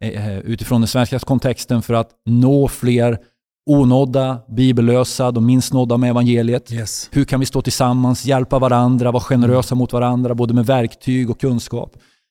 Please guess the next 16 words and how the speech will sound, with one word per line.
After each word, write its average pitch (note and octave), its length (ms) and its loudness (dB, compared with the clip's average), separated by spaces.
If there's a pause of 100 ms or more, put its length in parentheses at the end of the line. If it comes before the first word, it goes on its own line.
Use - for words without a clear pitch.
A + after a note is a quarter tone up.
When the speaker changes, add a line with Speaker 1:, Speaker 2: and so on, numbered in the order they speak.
(160)
Speaker 1:
Eh, A2 240 -2
och, - 320 -8
och B2 100 -6
det, B2+ 240 0
det B2+ 200 -4
är A#2 760 -2
vi B2+ 60 0
jätteglada B2 520 0
för A#2+ 120 -4
att A2 120 -6
vi A2 60 -6
får A#2 100 -6
vara A2 80 -4
del B2 220 -2
av F#2+ 80 -6
det. G2 200 -6